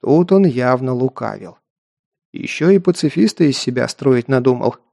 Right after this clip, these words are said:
мол, надо сражаться только с чудовищами, а не с другими людьми.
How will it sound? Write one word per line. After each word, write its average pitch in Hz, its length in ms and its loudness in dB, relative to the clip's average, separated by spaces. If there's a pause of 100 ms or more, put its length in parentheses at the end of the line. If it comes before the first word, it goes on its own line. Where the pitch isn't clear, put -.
(100)
мол, 131 260 2
надо 170 420 0
сражаться 139 580 0
только 139 360 -2
с 127 60 -4
чудовищами, 139 840 0 (300)
а 147 100 0
не 160 120 4
с 131 60 -2
другими 123 400 0
людьми. 117 440 -4